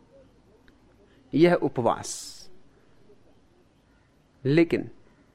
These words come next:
जिसने किसी तरह भूख को संभाल रखा है,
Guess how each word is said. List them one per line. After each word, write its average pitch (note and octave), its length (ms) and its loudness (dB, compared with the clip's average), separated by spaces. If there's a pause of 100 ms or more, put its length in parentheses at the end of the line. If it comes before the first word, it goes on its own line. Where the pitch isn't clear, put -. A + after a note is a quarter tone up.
(840)
जिसने E3+ 420 4
किसी - 340 2
तरह C#3+ 260 2
भूख A2+ 500 2 (160)
को B2 280 0 (220)
संभाल D3 440 4
रखा - 400 2
है, - 180 -8